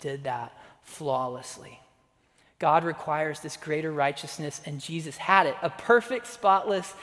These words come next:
righteousness, because he kept the law perfectly. And so he was able to be the perfect sacrifice for lawbreakers like us. What Jesus did on the cross was pay the penalty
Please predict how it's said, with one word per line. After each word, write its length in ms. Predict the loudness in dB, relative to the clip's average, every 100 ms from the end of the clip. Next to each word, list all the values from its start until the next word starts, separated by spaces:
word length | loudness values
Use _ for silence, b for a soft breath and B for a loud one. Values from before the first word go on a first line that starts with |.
| B B
righteousness, 680 | 6 6 2 -6 -6 -8 -6
because 260 | 0 0 0
he 60 |
kept 300 | 2 2 4
the 80 | 4
law 180 | 8 6
perfectly. 720 | 6 2 2 0 -2 -8 -8 -18 _ _ _ _ _ _ _ _ _ _ _ _ _ _ _ _
And 120 | -10
so 100 | -8
he 160 | -6 -6
was 160 | -4
able 220 | -4 -4 -6
to 100 | -8
be 320 | -8 -4 -2
the 120 | -4
perfect 420 | -8 -8 -8 -10
sacrifice 760 | -2 -2 -2 -8 -8 -10 -14 -18
for 160 | -8 -6
lawbreakers 1080 | -4 -6 -8 -10 -10 -10 -18 -18 -18 -18 -20 -20
like 200 | -14 -14
us. 460 | -14 -16 -18 -18 -20 _ _ b b b b
What 160 | -4 -2
Jesus 340 | -2 0 -2
did 180 | -2 2
on 140 | 2 0
the 60 |
cross 400 | 4 6 6 4
was 140 | -6 -8
pay 260 | -6 -6
the 80 | -6
penalty 580 | -10 -8 -6 -4 -6